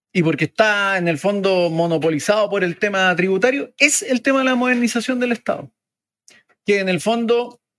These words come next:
yo concuerdo en el punto del concepto de la caja ne-, eh, de este bolsillo sin fondo, digámoslo así. Es decir, miren, el problema es que siempre se, eh, no tengo recursos, necesito más recursos, pero no arreglo el bolsillo. Entonces acá hay un problema clave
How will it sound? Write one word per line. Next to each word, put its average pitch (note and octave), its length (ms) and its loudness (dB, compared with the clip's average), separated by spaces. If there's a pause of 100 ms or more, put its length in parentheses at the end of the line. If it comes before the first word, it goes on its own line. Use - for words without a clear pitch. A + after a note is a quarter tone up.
(640)
yo F#3 100 0
concuerdo F#3 360 0
en G#3+ 60 2
el F#3+ 100 -2
punto G#3+ 320 0
del F#3 200 0
concepto F3 400 -2
de F#3+ 60 4
la D#3+ 100 4
caja D#3 300 0
ne-, F3+ 180 0
eh, D#3 380 2
de D#3+ 80 2
este D#3+ 200 -2
bolsillo D#3+ 420 0
sin D3 180 -2
fondo, F#3+ 280 -2
digámoslo C3 360 0
así. D3 280 2
Es E3 100 2
decir, F#3+ 380 -2 (280)
miren, F#3 220 2
el D#3+ 80 -2
problema D#3+ 420 0
es G#3+ 100 -8
que F#3 380 -2 (280)
siempre G#3+ 760 0
se, F3 400 -2 (300)
eh, D#3+ 400 0 (140)
no E3+ 140 0
tengo G#3 240 0
recursos, A#3+ 440 0
necesito F3 380 -2
más G#3 100 2
recursos, A#3 380 -2
pero F3+ 160 0
no F3+ 100 0
arreglo F#3 320 2
el F3 100 0
bolsillo. C#3+ 500 0
Entonces A3 360 0
acá F3 220 0
hay A#3+ 100 2
un G#3 140 -2
problema F#3 520 0
clave B3 520 0